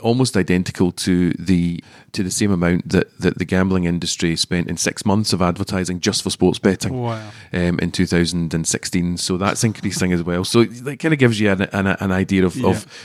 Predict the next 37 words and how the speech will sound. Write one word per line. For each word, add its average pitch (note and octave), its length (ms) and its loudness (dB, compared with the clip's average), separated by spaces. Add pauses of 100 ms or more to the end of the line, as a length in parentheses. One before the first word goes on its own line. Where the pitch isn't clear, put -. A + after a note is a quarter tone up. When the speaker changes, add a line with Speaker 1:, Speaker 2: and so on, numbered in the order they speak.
(380)
Speaker 1:
you G#2+ 180 2
know, E2+ 140 4
<laughs> - 500 -6
the A#2 80 2
kind G2+ 180 0
of F#2 120 0
David F2+ 260 0
and F2+ 100 -2
Goliath. F#2 440 0
Speaker 2:
Absolutely. A2+ 760 -4 (240)
Yeah. G#2+ 380 -2 (420)
Is F3 120 -4
there, F3 100 0
is D3+ 160 0
there D3+ 120 2
one D#3+ 160 2
particular, B2 640 -2 (100)
uh, A2 300 -2
type A2+ 300 -2
of G#2 100 -6
betting G#2+ 300 0
that G#2 100 -2
is G#2 420 -4 (120)
far G#2 280 -2
outweighs A2 340 -4
the A2+ 80 -4
rest? A2+ 240 -6
Is A#2+ 140 -2
sport A2+ 360 -2
bet A2 240 0 (400)
or, G#2 220 0
like, G2+ 160 -2
horse - 280 0
racing A2 460 -4 (580)
the A2+ 80 -8
number G#2+ 240 -2
one, G#2 420 0